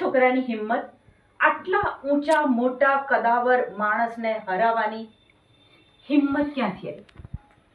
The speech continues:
એ વખતે જૂના કરારમાં એક, જો તમને ખબર હોય,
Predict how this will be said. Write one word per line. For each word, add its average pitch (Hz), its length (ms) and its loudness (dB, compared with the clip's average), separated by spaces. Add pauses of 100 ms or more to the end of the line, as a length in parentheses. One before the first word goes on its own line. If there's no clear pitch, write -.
(540)
એ 370 120 -2
વખતે 370 460 -2
જૂના 269 400 4
કરારમાં 247 680 2 (640)
એક, - 220 -6 (540)
જો 233 200 -2
તમને 254 200 0
ખબર 247 400 2
હોય, 202 320 -2